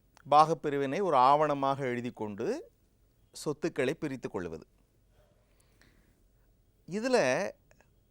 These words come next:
கூர்ச்சீட் அப்படின்னு ஒரு ஆவணம் உண்டு.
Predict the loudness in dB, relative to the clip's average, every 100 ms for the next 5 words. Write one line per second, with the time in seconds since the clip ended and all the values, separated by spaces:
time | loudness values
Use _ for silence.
0 | _ _ _ _ _ -6 0 0 0 -4
1 | -6 -8 -18 0 2 2 0 -2 0 4
2 | 4 4 0 -2 -6 -8